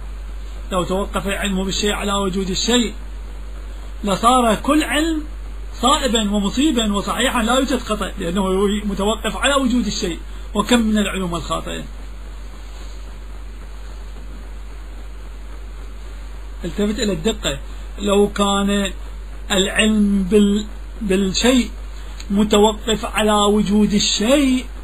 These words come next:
أي لا يوجد علم بالشيء ولا يتحقق العلم بالشيء إلا إذا وجد الشيء، إذن لأصبحت كل العلوم صادقة وصائبة، لا يوجد أي خطأ، وهذا غير واقعي.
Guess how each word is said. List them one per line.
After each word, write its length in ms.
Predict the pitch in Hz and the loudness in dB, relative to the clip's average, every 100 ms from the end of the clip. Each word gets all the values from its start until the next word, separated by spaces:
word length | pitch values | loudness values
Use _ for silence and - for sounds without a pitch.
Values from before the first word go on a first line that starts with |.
| - - 190 | -10 -8 0
أي 140 | 180 | 2
لا 140 | 196 | 4
يوجد 380 | 262 269 247 240 | 2 2 2 2
علم 220 | 202 214 | 2 2
بالشيء 560 | 196 190 175 196 202 196 | 2 0 -2 -2 -2 -2
ولا 260 | 185 220 254 | -2 0 0
يتحقق 460 | 240 233 - 220 | 0 -4 -2 -2
العلم 280 | 220 196 202 | -2 -2 -2
بالشيء 300 | 202 214 202 - | -2 -2 -2 0
إلا 420 | 302 302 277 262 | 2 4 4 4
إذا 160 | 262 233 | 2 2
وجد 360 | 233 196 208 | 2 2 2
الشيء، 400 | 208 - 202 170 - - - - | 2 2 0 -2 -4 -10 -12 -8
إذن 240 | 190 226 | -4 -2
لأصبحت 420 | 233 330 208 196 208 | 0 -2 -4 -6 -4
كل 180 | 262 302 | -2 -2
العلوم 320 | 262 285 269 | -2 -2 -2
صادقة 460 | - 254 240 240 | 0 0 0 0
وصائبة، 600 | 233 202 202 196 185 180 170 - | -2 -2 -4 -4 -4 -6 -8 -6
لا 60 | 202 | -4
يوجد 260 | 226 208 | -2 -2
أي 160 | 208 220 | -4 -6
خطأ، 300 | 214 202 160 - - - - - - - - - - - - - - - - - - - - - - - - - - - - - - - - - - - - | -6 -6 -8 -10 -12 -12 -12 -12 -12 -12 -12 -12 -12 -12 -12 -12 -12 -12 -10 -10 -10 -12 -12 -12 -12 -12 -12 -12 -12 -12 -12 -12 -12 -12 -12 -12 -12 -12 -10
وهذا 240 | 143 160 151 | -6 -4 -4
غير 240 | 147 180 | -4 0
واقعي. 380 | 208 196 165 151 | 0 0 -4 -8